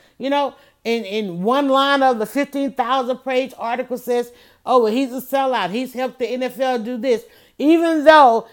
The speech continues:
he has been the greatest humanita-, humanitarian, this is what Jamel, Jamil Hills thinks that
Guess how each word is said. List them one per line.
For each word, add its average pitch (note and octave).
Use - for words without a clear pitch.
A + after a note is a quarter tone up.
he C#4+
has C#4
been C#4
the A#3+
greatest C#4
humanita-, A#3+
humanitarian, A3+
this A#3
is A#3+
what G#3
Jamel, G#3
Jamil G#3
Hills B3
thinks F#3+
that F#3+